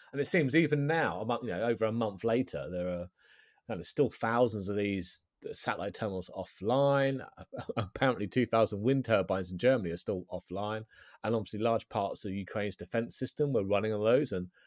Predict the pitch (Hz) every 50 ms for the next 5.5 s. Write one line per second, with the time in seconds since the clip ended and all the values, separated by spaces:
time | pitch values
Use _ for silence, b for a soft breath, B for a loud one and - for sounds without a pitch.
0 | b b b 101 104 107 - - 104 104 101 101 90 107 117 92 87 - - 110
1 | 104 98 - - - 95 92 92 90 90 92 90 98 90 85 - - 95 82 85
2 | 90 - 104 104 - - - 117 104 95 95 98 101 98 92 - - - - 92
3 | 90 87 - - - 110 - - 95 90 90 90 180 b b b b b b b
4 | b b - 90 90 92 90 92 92 90 90 92 92 92 92 90 90 82 85 -
5 | - - 113 110 110 95 87 85 82 -